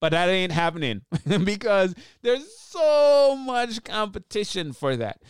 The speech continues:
The chances of that happening are slim to none. There's too much competition. But then there are mid-tail keywords. Th-, these are a, a little longer,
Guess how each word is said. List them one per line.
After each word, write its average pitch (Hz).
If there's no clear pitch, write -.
The 147
chances 233
of 208
that 170
happening 180
are 143
slim 139
to 127
none. 110
There's 107
too 208
much 170
competition. -
But 185
then 262
there 262
are 196
mid-tail 180
keywords. 110
Th-, 170
these 240
are 226
a, 160
a 156
little 165
longer, 151